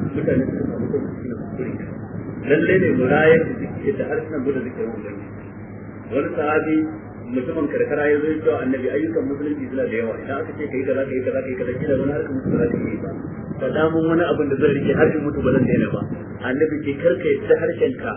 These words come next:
ya kekace daga ambaton Ubangiji. Kullum harshen ka ya zanto danye wajen ambaton Ubangiji. Haka zikiri ya fi. Amma kaifiya,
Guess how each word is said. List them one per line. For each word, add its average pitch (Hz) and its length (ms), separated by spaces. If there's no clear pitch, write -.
ya 127 180
kekace 156 560
daga 127 240
ambaton 123 340
Ubangiji. 104 320
Kullum 202 500
harshen 170 340
ka - 80
ya 127 80
zanto 147 300
danye 165 480
wajen 156 280
ambaton 147 340
Ubangiji. 107 320
Haka - 200
zikiri 160 320
ya 156 80
fi. - 160
Amma 139 380
kaifiya, 175 680